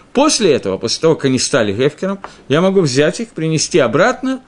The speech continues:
и они уже могут оставаться у меня дома, пока они не кончатся, я могу их кушать спокойно, бэкдушит пирот швиз. Но они какое-то мгновение времени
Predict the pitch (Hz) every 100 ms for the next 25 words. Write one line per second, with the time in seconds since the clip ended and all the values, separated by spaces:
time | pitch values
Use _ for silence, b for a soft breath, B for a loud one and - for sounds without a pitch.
0 | b b - 214 269 262 - 180 202 175
1 | 170 160 156 - 147 160 - 135 127 123
2 | 180 185 147 123 143 139 123 107 185 190
3 | - 139 127 127 139 - 175 170 147 -
4 | 120 175 180 175 - B B - 131 123
5 | 151 143 - 117 113 - 90 71 - -
6 | B B B 131 190 143 165 185 170 -
7 | 220 147 117 101 110 143 147 107 95 95
8 | 208 269 247 240